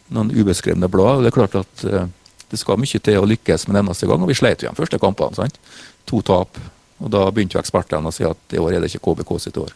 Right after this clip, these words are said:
Men så kom det fem seire på rad, og så er vi nå i en god stim da, og skulle vi ende opp på, eh, topp fire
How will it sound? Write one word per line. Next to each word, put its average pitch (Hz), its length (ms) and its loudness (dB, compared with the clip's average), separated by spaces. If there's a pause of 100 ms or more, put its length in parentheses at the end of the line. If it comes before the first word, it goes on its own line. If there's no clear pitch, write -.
Men 123 160 -4
så - 120 -8
kom 123 160 -4
det 101 100 -4
fem 95 180 -2
seire 92 240 -2
på 85 160 -6
rad, 85 200 -6 (640)
og - 120 -4
så 120 140 -2
er 101 100 2
vi 78 80 0
nå 85 200 0
i 85 80 -2
en 90 280 -4
god 85 320 -2
stim - 400 -4
da, 87 80 -4
og 87 400 0 (1120)
skulle 147 380 4
vi 104 60 6
ende 110 240 2
opp - 120 -8
på, 110 140 2 (240)
eh, 104 300 4 (260)
topp - 180 0
fire 95 540 0